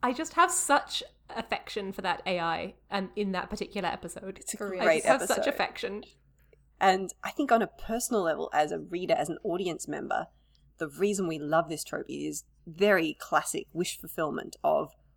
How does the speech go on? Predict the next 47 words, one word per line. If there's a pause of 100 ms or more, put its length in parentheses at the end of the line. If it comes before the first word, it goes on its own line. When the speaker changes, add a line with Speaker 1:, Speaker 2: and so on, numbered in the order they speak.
Speaker 2:
"What
if
I
Speaker 1:
Mm-hmm.
Speaker 2:
could
go
back
and
do
it
again?"
It's
this
idea
of,
you
know,
esprit
d'escalier
where
you're
like,
"Oh,
if
only
I
could
have
done
this." (580)
But
it's
that (140)
made
Speaker 3:
If
only
I
Speaker 2:
huge.
Speaker 3:
could
have
delivered
that
perfect
comeback.
Speaker 2:
Exactly.
And
except,